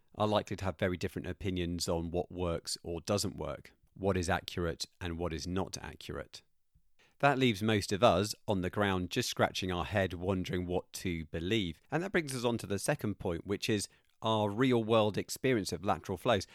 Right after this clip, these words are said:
I'm sure loads of you out there by now have had covid. I suspect loads of you have been doing lateral flows quite regularly for quite a long time. It seems to me that it, it is not infrequent that you might get a false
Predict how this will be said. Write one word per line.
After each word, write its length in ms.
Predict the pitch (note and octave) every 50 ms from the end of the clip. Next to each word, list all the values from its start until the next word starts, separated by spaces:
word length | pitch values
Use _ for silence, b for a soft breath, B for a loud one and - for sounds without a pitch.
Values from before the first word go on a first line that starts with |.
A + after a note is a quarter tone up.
| B B B
I'm 140 | A#2+ B2
sure 180 | A#2+ - D3 C3+
loads 420 | C3 C3+ C#3 D3 D3+ D#3+ D3+ B2+
of 100 | C3+ -
you 140 | A2 G#2 F#2+
out 180 | F#2 F2 D#2 E2
there 260 | F2+ E2+ E2+ D#2+ D2 - - - _ -
by 160 | G2 F#2 F#2
now 260 | F#2 F2+ F2+ F2 E2+
have 220 | D2+ - F#2 E2+ -
had 240 | - F2+ E2 - -
covid. 480 | - - A2 G2+ G2 F#2 - G2+ G2 - B B B B B B -
I 140 | G2 G#2 G2+
suspect 420 | - - A2+ - - A2+ - G#2+
loads 320 | A#2 B2 C3 C#3 D3 C3+ A#2+
of 80 | -
you 120 | A2 G2+ F2+
have 80 | F2
been 140 | - G2 F#2+
doing 240 | - F#2 F2+ F2 E2+
lateral 280 | F2 - - - F#2+
flows 440 | E2 - - G2 F2+ F2+ F2+ E2+ -
quite 340 | - - - - A2+ F#2 D2
regularly 380 | F2+ G2+ G2 - - F#2 F2+ E2+
for 160 | - - F#2
quite 280 | - - G2 F2+ C#2+ D#2+
a 20 |
long 300 | F2+ F#2 G#2 G#2 G#2 G2
time. 400 | - - G#2 G2 F#2+ F#2+ F#2 F2 _ _ _ _ _
It 140 | - B2+ A2+
seems 280 | - - D3+ C#3+ C3 -
to 120 | - - A#2
me 180 | A#2 A#2 A#2+ G#2
that 140 | A2 G#2
it, 180 | G#2+ G#2 - - _ _ _ _ -
it 180 | B2 G#2 - _ _ _ _ - -
is 200 | B2 G#2+ - -
not 260 | B2 B2+ B2+ A#2 - -
infrequent 880 | - C3+ B2+ B2 - - - - D3+ D3+ - - - G#2 F2+ E2+ - -
that 80 | G2+ G2+
you 180 | F2+ G#2 G#2+
might 240 | G#2 G#2 G2 D2+ -
get 160 | - F2 -
a 120 | F2+ F2 E2
false 380 | - - A2+ G#2 F#2 - -